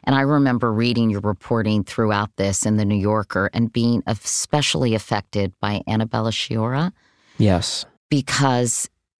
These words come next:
Speaker 1: this was something that was so upsetting to me, that story and the details of that story. It took her a long time to come forward. And in fact,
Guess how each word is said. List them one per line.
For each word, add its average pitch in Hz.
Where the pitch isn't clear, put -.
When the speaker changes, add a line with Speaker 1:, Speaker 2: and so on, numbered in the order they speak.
Speaker 1:
this 143
was 131
something 113
that 113
was 110
so 107
upsetting 117
to -
me, 80
that 113
story 113
and 110
the 107
details 104
of 87
that 92
story. 92
It -
took -
her 110
a 113
long 117
time 104
to 101
come 98
forward. 104
And 110
in 113
fact, 127